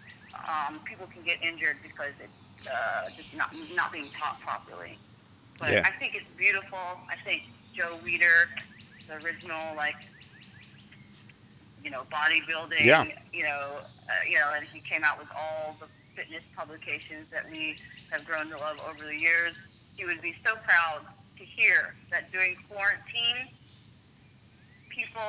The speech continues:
Speaker 1: have sold out with dumbbells, sold out with bands. Like, it's just like all the fitness stuff is so sold out. People are, are freaking out, trying to find even just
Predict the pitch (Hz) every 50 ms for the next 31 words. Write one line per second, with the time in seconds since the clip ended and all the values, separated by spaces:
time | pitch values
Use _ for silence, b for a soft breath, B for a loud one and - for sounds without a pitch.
0 | 214 214 214 196 - - - - - 240 214 214 208 220 214 214 208 214 208 -
1 | 208 196 196 196 190 190 185 185 185 185 185 185 - - - - - - - 220
2 | 208 208 208 208 208 208 202 202 202 - 190 196 185 180 180 185 185 185 - 185
3 | 175 - - - - 185 - - - 202 202 196 - 208 175 175 185 - - -
4 | - - - - - - 180 196 220 226 233 - - 226 - - 190 185 - -
5 | - 175 175 175 - 170 165 - - - 185 185 180 - 196 170 165 165 160 147
6 | - - - 202 190 190 190 185 180 170 - 165 165 165 165 165 165 - - -
7 | - - - - - - - - - - - - 214 214 214 - 240 202 180 175
8 | 170 170 175 - - - - 196 180 180 185 180 - - 180 165 185 208 202 196
9 | 190 175 185 185